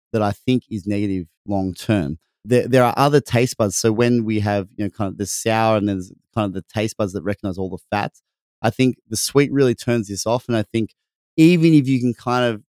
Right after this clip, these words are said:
you know, bypass, you know, the, the blood sugar rises with cer-, some of those placements, I think there's still downsides in constantly giving sweet hits. Of course, you can have it sometimes, but my thing is, like, why would you give yourself a sweetener or just have something sweet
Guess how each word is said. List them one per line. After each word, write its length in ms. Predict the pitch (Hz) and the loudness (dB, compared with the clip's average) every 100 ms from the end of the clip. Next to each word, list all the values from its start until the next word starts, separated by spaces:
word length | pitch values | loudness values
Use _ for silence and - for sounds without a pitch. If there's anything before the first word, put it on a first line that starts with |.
| - | -10
you 100 | 110 | -8
know, 80 | 104 | -6
bypass, 920 | 92 110 107 - 107 107 113 - - | -4 -4 -4 -6 -6 -4 -6 -14 -14
you 80 | 107 | -10
know, 140 | 101 | -8
the, 220 | 92 98 87 _ | -6 -6 -8 _
the 140 | 101 92 _ | -8 -8 _
blood 180 | 107 113 | -6 -6
sugar 280 | - 107 95 | -6 -8 -6
rises 680 | 95 98 104 107 92 90 - _ _ - | -4 -2 -2 -2 -6 -10 -12 _ _ -6
with 100 | 101 | -4
cer-, 280 | - 113 104 - | 0 0 0 -2
some 220 | - 104 | -2 0
of 40 | 98 | 2
those 380 | 95 92 90 - _ | 2 0 -4 -10 _
placements, 440 | 110 113 - 98 87 _ _ _ | -2 -2 -2 -6 -6 _ _ _
I 100 | 117 | -2
think 200 | 113 131 | 0 2
there's 160 | 113 - | 0 -2
still 360 | - 131 131 | 0 2 4
downsides 640 | 117 107 117 117 104 101 98 - | 2 0 0 0 -2 -2 -2 -4
in 180 | 107 95 - | -6 -6 -8
constantly 460 | - 117 - 113 101 | -4 -2 -2 -4 -4
giving 320 | 107 101 101 | -4 -4 -4
sweet 380 | - - 98 - _ _ _ _ | -6 -6 -6 -6 _ _ _ _
hits. 220 | - 160 - | -2 -2 -4
Of 140 | - | -4
course, 260 | - 185 - | 0 0 0
you 100 | 131 | -2
can 80 | |
have 140 | 110 107 | -2 -4
it 60 | - | -6
sometimes, 380 | 113 113 98 | -8 -8 -8
but 120 | 85 - _ _ | -10 -14 _ _
my 200 | 123 131 | -2 0
thing 180 | 131 131 | 0 0
is, 120 | 113 | -2
like, 200 | 101 104 - - | -2 -4 -6 -2
why 140 | 120 | 2
would 160 | 123 107 | 2 -2
you 80 | |
give 140 | 98 107 | -6 -8
yourself 240 | 101 104 | -8 -8
a 20 | 90 | -8
sweetener 400 | - 113 107 98 | -6 -4 -2 -2
or 200 | 101 104 | 0 0
just 260 | 90 123 - | 0 -4 -2
have 180 | 127 - | -4 -2
something 260 | 127 104 | -2 -2
sweet 400 | 95 - 110 107 | -6 -4 -2 -2